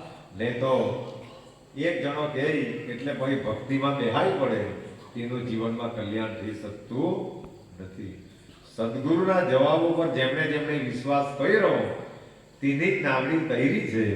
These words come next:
ને તો એમ આ તો ચરિત્રના આધારે, એટલે આ ચરિત્રો અહીંયા એટલા માટે મૂકવામાં આવેલા કે એના બાબાના સદગુરુના એક એક શબ્દો કેટલા પવિત્ર છે, અનમોલ શબ્દો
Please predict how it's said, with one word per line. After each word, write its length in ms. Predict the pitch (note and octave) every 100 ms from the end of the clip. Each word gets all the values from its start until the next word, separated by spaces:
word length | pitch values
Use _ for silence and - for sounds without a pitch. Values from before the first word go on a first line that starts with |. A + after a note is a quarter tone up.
| F#2 - - - - - F#2+
ને 140 | A#2
તો 160 | A#2 B2+ A#2 - - - - - - - - - - - - - - - - - -
એમ 140 | A#2 A#2 B2+
આ 100 | A2+
તો 100 | D#3+ D3+
ચરિત્રના 580 | - - - F#3+ E3+ B2
આધારે, 400 | G#2+ G2 F#2 F2+ - - - - - -
એટલે 320 | A2+ B2 C#3 D3 D3 - - - - - -
આ 120 | A#2+
ચરિત્રો 440 | A#2+ A2+ D3 D3+ D#3+
અહીંયા 340 | D3 C#3+ D3
એટલા 260 | C3 D3+ F#3+
માટે 220 | G#3 G3+ F3+
મૂકવામાં 520 | C#3+ C3 C3+ A#2 A#2+
આવેલા 380 | A2 G#2 G2+ F#2 - -
કે 60 | C3+ C3
એના 340 | B2+ D3+ D3
બાબાના 560 | A#2+ A2 A#2+ C3+ E3+ G3 -
સદગુરુના 720 | A#2+ A#2+ B2+ C#3+ D#3 D#3 C3
એક 100 | B2 -
એક 100 | -
શબ્દો 500 | - A2 A2+ C3+ F#3 D3+ - - - - - -
કેટલા 420 | C#3 C#3 D3+ B2+ - -
પવિત્ર 380 | A2+ - G2+ G#2+ F2+
છે, 180 | F#2 F2+ F#2 - - - - - - - - - -
અનમોલ 520 | A2 A2 A2+ E3+ A#3 -
શબ્દો 380 | - C#3 B2+